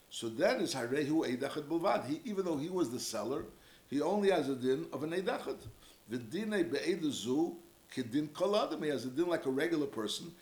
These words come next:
Shari ein nigeh be'edus. He's not a nigeh be'edus. And therefore, since he has a din of an eidachet, so therefore, lapel, if the two people are holding it together, so the one that's,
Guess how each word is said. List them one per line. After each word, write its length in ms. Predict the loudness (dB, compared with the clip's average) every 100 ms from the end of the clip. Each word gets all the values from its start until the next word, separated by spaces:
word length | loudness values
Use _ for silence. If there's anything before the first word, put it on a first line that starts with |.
| -18
Shari 460 | -6 0 2 2 0
ein 160 | 0 0
nigeh 480 | -4 -2 0 0
be'edus. 420 | 4 4 2 -2 -2
He's 180 | -2
not 160 | 0 0
a 40 | 0
nigeh 380 | -4 -4 -2
be'edus. 480 | 0 0 0 -4 -8 -14 -20 -20 -12
And 120 | -2
therefore, 400 | 2 2 2 0
since 260 | 0 -2 -2
he 60 |
has 160 | 0 0
a 40 |
din 160 | -2 -2
of 120 | -2
an 100 | -4
eidachet, 500 | -6 -6 -6 -4 -6 -6 -18 -20 -10
so 160 | -4
therefore, 360 | 2 2 2 0
lapel, 680 | 0 0 0 2 2 0 -4 -14 -12
if 140 | -8 -8
the 80 |
two 200 | -6 -6
people 320 | -6 -2 0 0
are 60 |
holding 340 | 2 2 0 -2
it 100 | -6
together, 480 | -8 -8 -6 -8 -10 -18 -20 -16
so 320 | -6 -2 -2
the 100 | -2
one 400 | -2 2 4 4
that's, 240 | 2 0